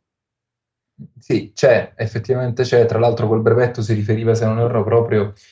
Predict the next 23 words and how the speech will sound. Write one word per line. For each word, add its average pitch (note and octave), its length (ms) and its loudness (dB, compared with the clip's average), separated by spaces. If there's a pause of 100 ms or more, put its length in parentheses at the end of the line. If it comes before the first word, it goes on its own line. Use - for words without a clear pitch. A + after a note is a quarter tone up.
(200)
alla, G#2+ 500 4
come A2+ 160 -4
dicevi A2+ 260 -4
tu, G#2+ 140 -2
alla G#2 120 0
possibilità G#2 420 -4
di G#2+ 100 0
prevenire G#2+ 420 0
gli G#2 60 0
attacchi G#2 360 -6
cardiaci, G#2 540 0
che G#2 140 -2
effettivamente G#2 1000 0 (420)
è G2+ 440 2
un G#2 180 2
po' G2 640 0
uno G2+ 160 -2
dei, G2 180 -2 (160)
dei A#2 280 2
mali G#2+ 640 2
quotidiani, G#2+ 800 0
purtroppo, G2+ 600 -6
per, G2 280 -4